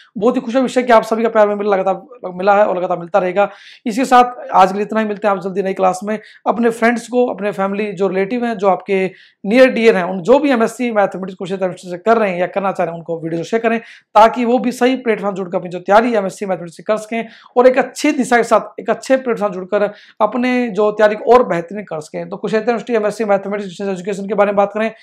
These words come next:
चाहे प्राइवेट लर्निंग स्टूडेंट्स हैं, सभी के लिए एक स्ट्रेटजी के लिए हमने बात की कि कैसे आप यूनिट वाइज अपनी जो सिलेक्टेड प्रिपरेशन कर सकते हैं, कैसे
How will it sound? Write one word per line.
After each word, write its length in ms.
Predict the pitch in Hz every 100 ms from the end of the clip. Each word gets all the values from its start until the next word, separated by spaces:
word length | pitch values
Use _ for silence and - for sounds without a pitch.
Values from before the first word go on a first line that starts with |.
| - _
चाहे 120 | 240
प्राइवेट 300 | 233 233 240
लर्निंग 260 | 262 226 214
स्टूडेंट्स 320 | 196 220 208
हैं, 80 | 226
सभी 220 | 208 196
के 80 | 196
लिए 120 | 202
एक 120 | 190
स्ट्रेटजी 380 | - 202 185 185
के 80 | 196
लिए 120 | 190
हमने 180 | 185 175
बात 220 | 180 185
की 100 | 214
कि 140 | 185 208
कैसे 460 | 202 190 226 233 233 - -
आप 180 | 202 190
यूनिट 200 | 214 233
वाइज 220 | 226 208
अपनी 160 | 202 208
जो 60 |
सिलेक्टेड 380 | 190 208 185 226
प्रिपरेशन 300 | 202 196 190
कर 120 | 190
सकते 240 | 196 208 214
हैं, 100 | 196
कैसे 400 | 196 180 220 220